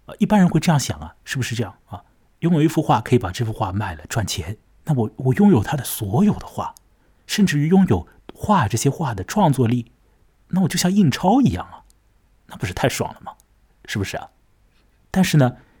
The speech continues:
问题就是他没有这样。事实就是现实不是这样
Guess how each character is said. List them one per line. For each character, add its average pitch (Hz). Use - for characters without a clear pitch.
问 190
题 175
就 151
是 135
他 131
没 117
有 135
这 -
样。 -
事 -
实 151
就 131
是 127
现 180
实 117
不 -
是 -
这 -
样 110